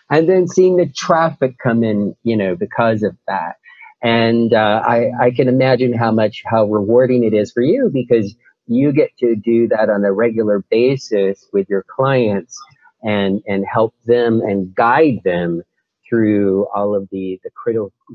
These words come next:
critical things to take action on, and then, and you begin to see those results. Uh, how, uh, to me, that's thrilling. Um, I enjoy it for myself,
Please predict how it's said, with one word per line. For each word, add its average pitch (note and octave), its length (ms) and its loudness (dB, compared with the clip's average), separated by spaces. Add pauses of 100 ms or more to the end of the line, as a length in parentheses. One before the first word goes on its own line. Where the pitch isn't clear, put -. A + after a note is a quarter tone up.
critical B2 460 -6
things G2 420 -8 (100)
to G2+ 260 -4
take F2+ 200 -10
action G2 460 -10
on, F#2 420 -14 (100)
and F#2+ 200 -16
then, G#2 380 -6
and F2+ 200 -14
you F2+ 160 -16
begin G2 380 -10
to F2 80 -14
see F#2+ 260 -12
those F2 340 -12
results. - 800 -18
Uh, E2+ 280 -12 (300)
how, G#2 200 -8 (140)
uh, G2+ 160 -6
to C#3+ 80 -4
me, E3 200 2
that's A#2+ 280 -4
thrilling. F2 520 -4 (220)
Um, F#2 480 -10 (500)
I A#2 120 2
enjoy A2 400 0
it A2 120 -4
for G#2+ 100 -6
myself, G2+ 680 -2